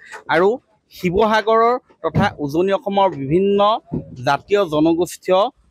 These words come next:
সংগঠনসমূহে নগাঁৱৰ যি, আহ, সন্দেহজনক মিয়া তথা পমুৱা মুছলমান আছে, সেইসকলৰ, আহ, উৎপাদন কৰা মাছ, সেইসকলে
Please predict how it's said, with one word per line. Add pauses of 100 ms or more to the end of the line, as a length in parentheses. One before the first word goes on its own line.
(160)
সংগঠনসমূহে (440)
নগাঁৱৰ (340)
যি,
আহ,
সন্দেহজনক
মিয়া
তথা
পমুৱা
মুছলমান
আছে, (440)
সেইসকলৰ,
আহ, (100)
উৎপাদন
কৰা
মাছ,
সেইসকলে